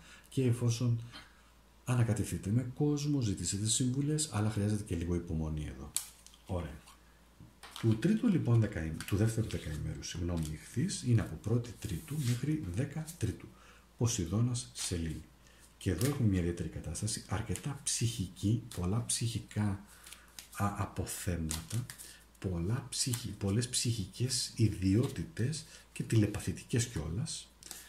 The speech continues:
Εννέα πεντάκτηνο, άσος μπαστούνι, πολύ ωραίο. Και βεβαίως έχουμε και ένα, α, ε, βγήκαν και δύο, και δύο, εμ,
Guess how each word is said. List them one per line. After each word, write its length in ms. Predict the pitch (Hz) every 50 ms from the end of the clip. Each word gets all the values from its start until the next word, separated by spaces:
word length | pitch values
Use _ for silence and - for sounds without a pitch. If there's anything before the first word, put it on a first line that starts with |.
| - - - - -
Εννέα 320 | - - 98 92 90 87 82
πεντάκτηνο, 1000 | 80 - 87 85 98 123 127 123 123 - - 135 131 127 131 131 127 127 123 120 120 - - - - - -
άσος 500 | - 98 98 101 98 - - 85 80 80
μπαστούνι, 480 | 73 80 78 - - - 104 101 98 95
πολύ 460 | - - 82 73 80 90 98 95 82 80 80 87
ωραίο. 280 | 98 110 117 123 123 123 123 123 123 - - - - - -
Και 140 | - - 123
βεβαίως 680 | 113 98 90 87 98 110 117 117 120 117 - - - 104
έχουμε 240 | 101 - 110 107 101
και 140 | - - 104
ένα, 340 | 104 104 101 98 92 82 87 104
α, 40 |
ε, 100 | 107 110
βγήκαν 320 | 101 98 107 113 120 117 113
και 120 | - 101
δύο, 440 | 92 92 110 113 117 117 117 - - - -
και 100 | - 87
δύο, 460 | 82 87 101 104 107 104 101 98 113 113 - - -
εμ, 320 | 87 85 87 87 85 82